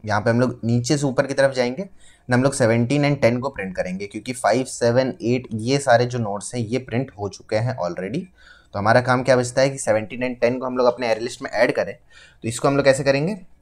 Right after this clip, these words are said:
इसको हम लोग नीचे से ऊपर जाते हुए करेंगे कि रो का जो एंड पॉइंट है उससे हम लोग रो के स्टार्टिंग पॉइंट तक जाएं, and वहाँ के जितने भी एलिमेंट्स हैं उसको अपने array लिस्ट में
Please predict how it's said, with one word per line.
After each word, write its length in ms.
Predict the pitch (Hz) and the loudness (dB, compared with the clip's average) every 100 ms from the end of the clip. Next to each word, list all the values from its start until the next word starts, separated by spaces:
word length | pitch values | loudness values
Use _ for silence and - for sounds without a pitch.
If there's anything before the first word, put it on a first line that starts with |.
| _ _ - - - | _ _ -20 -18 -12
इसको 220 | - 131 | 0 2
हम 100 | 143 | 2
लोग 80 | 139 | 2
नीचे 300 | 113 117 147 | 2 2 -2
से 100 | 143 | 0
ऊपर 180 | 131 | 2
जाते 240 | 135 127 135 | 6 6 4
हुए 120 | 139 | -8
करेंगे 360 | 139 110 113 139 | -2 0 -2 -8
कि 140 | 147 | -8
रो 200 | 120 113 135 | -4 -2 2
का 120 | 139 | 0
जो 160 | - - | -2 -4
एंड 180 | 127 117 | -2 0
पॉइंट 320 | - 117 113 | 0 0 0
है 60 | 139 | -6
उससे 320 | 117 - 156 | -6 -6 -2
हम 140 | 135 131 | -2 -2
लोग 140 | 127 | -2
रो 100 | 123 | -2
के 100 | 131 | -2
स्टार्टिंग 340 | 127 101 120 123 | 0 0 0 0
पॉइंट 220 | 123 123 | -2 -2
तक 100 | - | -8
जाएं, 220 | 98 120 - _ - - - | -4 -6 -6 _ -20 -18 0
and 100 | 123 | 4
वहाँ 240 | 113 135 | 4 4
के 140 | 135 131 | 0 -2
जितने 260 | 117 127 | -2 -2
भी 80 | 123 | 4
एलिमेंट्स 380 | 107 98 101 - | 4 2 -4 -6
हैं 80 | 117 | -8
उसको 280 | - - 113 | -8 0 0
अपने 260 | 107 110 | 2 0
array 120 | 101 | 2
लिस्ट 180 | 104 - | 0 -6
में 100 | 82 | -12